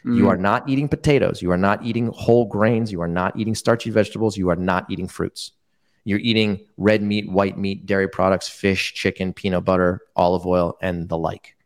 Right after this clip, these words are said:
Speaker 1: Okay? So by doing that, by not putting carbohydrate energy into your mouth, you are never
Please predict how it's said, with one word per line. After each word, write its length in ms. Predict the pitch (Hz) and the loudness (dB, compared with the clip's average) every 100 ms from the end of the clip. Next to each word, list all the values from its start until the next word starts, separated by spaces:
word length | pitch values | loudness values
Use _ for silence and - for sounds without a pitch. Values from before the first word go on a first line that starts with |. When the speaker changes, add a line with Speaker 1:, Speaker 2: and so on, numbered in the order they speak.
| _ _ _ | _ _ _
Speaker 1:
Okay? 220 | 82 90 - _ _ | -2 -2 -2 _ _
So 220 | - 120 | 0 2
by 180 | 107 107 | 4 2
doing 460 | 104 107 151 226 147 | 0 2 4 6 4
that, 260 | 95 95 | 0 0
by 120 | 98 104 | -2 0
not 260 | 117 143 | 0 -2
putting 180 | 147 131 | -2 -2
carbohydrate 420 | 120 117 113 104 | 0 0 0 0
energy 280 | 104 107 101 | -2 -2 -2
into 300 | 98 101 98 | -4 -4 -2
your 120 | 92 | -2
mouth, 320 | 90 127 117 | 2 2 0
you 120 | 101 98 | 0 0
are 80 | |
never 720 | 95 98 104 123 143 180 180 | -2 0 2 2 2 -2 -4